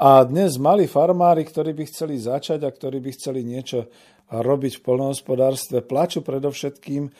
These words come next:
pretože existuje, e, pôdny fond, ktorý sa nevyužíva. Pre zmenu existujú malí farmári,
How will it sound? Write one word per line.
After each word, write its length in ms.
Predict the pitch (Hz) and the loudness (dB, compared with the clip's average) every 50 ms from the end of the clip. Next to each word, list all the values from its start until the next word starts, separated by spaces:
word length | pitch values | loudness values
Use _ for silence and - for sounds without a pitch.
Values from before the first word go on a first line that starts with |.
| - - _ _ _ - | -20 -20 _ _ _ -6
pretože 480 | 131 139 135 - 139 123 131 123 127 | -6 -4 -2 -2 -2 0 0 0 0
existuje, 640 | 139 135 131 139 139 - - - - 135 135 135 135 135 123 | -2 -4 -4 -6 -6 -6 -6 -2 2 4 4 6 6 4 2
e, 60 | - - - - _ _ _ - - 110 107 | 0 -2 -10 -20 _ _ _ -8 -8 -8 -8
pôdny 480 | - - 135 135 143 147 139 135 131 | -6 -2 0 2 2 2 2 -2 -6
fond, 320 | 117 - - 131 135 143 143 | -8 -6 -4 -2 0 0 -2
ktorý 400 | 139 - _ - 131 127 139 135 | -4 -8 _ -4 -4 -4 -4 -4
sa 160 | - 135 123 | -6 -6 -6
nevyužíva. 880 | 123 127 131 131 139 135 135 135 123 131 135 127 131 135 139 139 139 - - - - _ _ _ | -6 -6 -6 -6 -4 -4 -4 -4 -4 -6 -4 0 2 2 2 2 2 -2 -8 -18 -20 _ _ _
Pre 160 | - 143 135 | -6 -2 -2
zmenu 400 | 139 127 131 135 131 131 131 131 | -2 -2 -2 -4 -4 -4 -2 -2
existujú 720 | 127 131 123 123 131 131 127 - - 135 127 127 123 123 117 | -4 -4 -4 -6 -8 -8 -8 -8 -6 -4 -2 -2 -2 -2 -4
malí 320 | 113 123 131 135 135 131 131 _ _ _ _ _ | -4 -4 -2 -2 -2 -4 -6 _ _ _ _ _
farmári, 560 | _ - 131 127 123 131 131 131 135 131 135 | _ 0 2 2 2 2 2 2 4 2 0